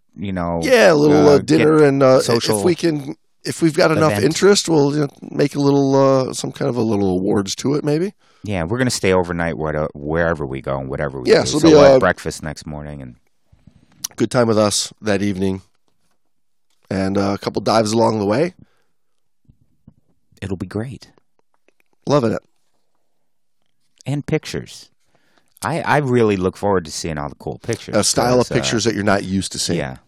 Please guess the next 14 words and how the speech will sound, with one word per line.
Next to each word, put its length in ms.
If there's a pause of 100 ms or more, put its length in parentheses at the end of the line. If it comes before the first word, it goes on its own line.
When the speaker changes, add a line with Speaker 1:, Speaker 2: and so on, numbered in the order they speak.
(460)
Speaker 1:
exactly. 720 (580)
Just 220
to, 240 (400)
I 120
don't 120
know, 160
kind 180
of 80
prove 220
a 40
point. 240
We 120
do 220
have 360